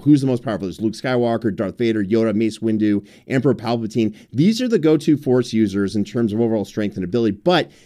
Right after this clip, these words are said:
you can't have that kind of conversation without putting Obi-Wan Kenobi near the top of that list. And I'm gonna explain why. So what can he do with the Force?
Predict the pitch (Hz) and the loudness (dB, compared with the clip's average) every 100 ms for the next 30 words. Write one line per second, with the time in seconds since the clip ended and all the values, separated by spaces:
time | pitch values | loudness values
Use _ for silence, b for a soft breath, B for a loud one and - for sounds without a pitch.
0 | b 123 127 - 196 208 165 175 156 143 | b 0 0 0 -6 -4 -4 -2 -4 -4
1 | 151 123 135 120 113 104 117 151 151 b | -6 -4 -4 -4 -2 -2 -2 -2 -6 b
2 | b 113 135 151 - 151 139 - 127 151 | b 0 2 2 0 0 0 0 2 2
3 | 151 139 127 120 120 117 107 120 117 110 | 2 0 0 0 2 2 2 2 2 -2
4 | - 120 117 117 101 101 95 104 69 - | -6 -6 -4 -2 -4 -4 -4 -4 -6 -16
5 | - b b b 107 117 131 113 123 107 | -20 b b b -2 0 0 -2 -2 0
6 | 101 104 78 - - 120 135 208 226 190 | 0 -2 -4 -4 0 4 4 2 0 4
7 | 156 147 123 - 117 65 - | 4 4 0 -2 -4 -4 -12